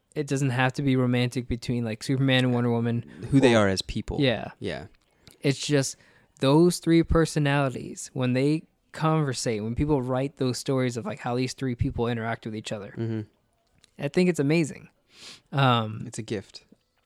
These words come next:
Speaker 1: It is. And so I love seeing those moments. Um, and that's why I really, really, really like this film. It's just because, um, like we said earlier, um, if anything else, at least we have this film
Speaker 2: Mm-hmm.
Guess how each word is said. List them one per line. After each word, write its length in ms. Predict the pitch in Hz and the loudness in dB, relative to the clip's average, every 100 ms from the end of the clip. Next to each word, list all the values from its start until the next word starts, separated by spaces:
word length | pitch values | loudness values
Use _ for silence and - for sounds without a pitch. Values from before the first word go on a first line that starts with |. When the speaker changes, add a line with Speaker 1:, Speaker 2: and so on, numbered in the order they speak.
| _ - | _ 0
Speaker 1:
It 140 | 160 | 4
is. 280 | 170 131 127 | 4 4 0
And 140 | 139 | -4
so 120 | 139 143 | 0 2
I 80 | 143 | 2
love 320 | 143 165 160 | 2 0 0
seeing 320 | - 170 151 | 0 2 2
those 180 | 127 117 | 0 -2
moments. 500 | 113 107 90 - - _ - _ _ _ | -6 -8 -10 -14 -20 _ -20 _ _ _
Um, 540 | 143 123 113 113 - 151 _ _ _ _ - | -2 0 0 -6 -12 -14 _ _ _ _ -6
and 120 | 135 | -2
that's 160 | 135 - | 0 4
why 260 | 135 117 - _ | 2 2 -4 _
I 160 | - 127 | -2 2
really, 560 | 131 123 117 113 117 - | 4 2 0 -2 -8 -6
really, 280 | 131 123 117 | 0 0 0
really 220 | 113 110 | 0 -2
like 200 | 110 110 | -2 -4
this 160 | 117 - | -6 -4
film. 240 | 120 110 | -2 -2
It's 120 | 110 | -4
just 180 | - 131 | -2 -2
because, 380 | 139 127 120 110 - _ _ _ _ | -2 -2 -2 -4 -12 _ _ _ _
um, 480 | 143 127 117 110 110 - _ _ _ _ _ _ - _ | -2 0 0 -2 -6 -10 _ _ _ _ _ _ -20 _
like 200 | - 135 | -4 0
we 80 | 123 | 0
said 200 | 117 131 | 2 2
earlier, 480 | 117 127 123 110 113 - - - - - | 4 4 2 -2 -4 -10 -20 -20 -20 -4
um, 460 | 131 117 107 104 - _ _ _ _ _ _ _ _ | -2 -2 -4 -6 -10 _ _ _ _ _ _ _ _
if 180 | 147 131 | 0 4
anything 380 | 147 156 160 147 | 4 6 4 2
else, 160 | 123 | 0
at 80 | 117 | -2
least 220 | 120 123 | -4 -2
we 80 | 127 | -2
have 160 | 120 110 | -2 -2
this 160 | 107 | -6
film 260 | - 101 92 | -8 -10 -8
Speaker 2:
Mm-hmm. 260 | 113 107 | -4 -2